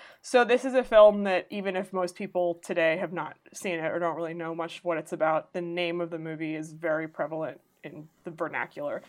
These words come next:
And I watched it recently because I've been going through a lot of old movies in my vacation instead of doing the work I should be doing. And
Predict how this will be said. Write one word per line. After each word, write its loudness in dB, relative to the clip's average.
And -2
I 6
watched 6
it -10
recently -6
because -10
I've -2
been -10
going -4
through -6
a -4
lot -4
of -10
old -4
movies -8
in -8
my -4
vacation -8
instead -6
of -4
doing -4
the -6
work -4
I -2
should -12
be -6
doing. -4
And 6